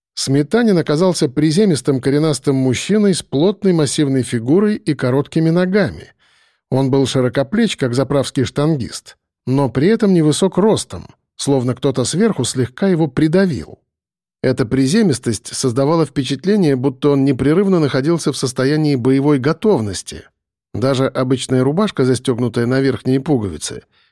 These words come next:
туго сидела на короткой и широкой шее, будто вот-вот лопнет от внутреннего напряжения. Лицо следователя тоже не оставляло сомнений в справедливости его прозвища.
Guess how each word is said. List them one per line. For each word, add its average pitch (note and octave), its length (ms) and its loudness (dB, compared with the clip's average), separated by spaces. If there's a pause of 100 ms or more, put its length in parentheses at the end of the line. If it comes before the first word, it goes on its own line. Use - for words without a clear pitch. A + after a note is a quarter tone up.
(140)
туго F#3+ 260 2
сидела D3+ 380 0
на C3+ 100 0
короткой C3+ 440 0
и A#2+ 40 2
широкой A#2 420 -2
шее, F#3 440 0 (340)
будто C3+ 340 0
вот-вот B2+ 500 0
лопнет G3 480 0
от C3+ 200 -2
внутреннего D3 540 0
напряжения. D#3 640 0 (840)
Лицо C3+ 480 0
следователя B2 640 0
тоже F3 260 2
не C3 80 2
оставляло B2+ 500 0
сомнений C#3+ 480 0
в - 80 -4
справедливости C3 720 -2
его C3 220 0
прозвища. A#2 720 -4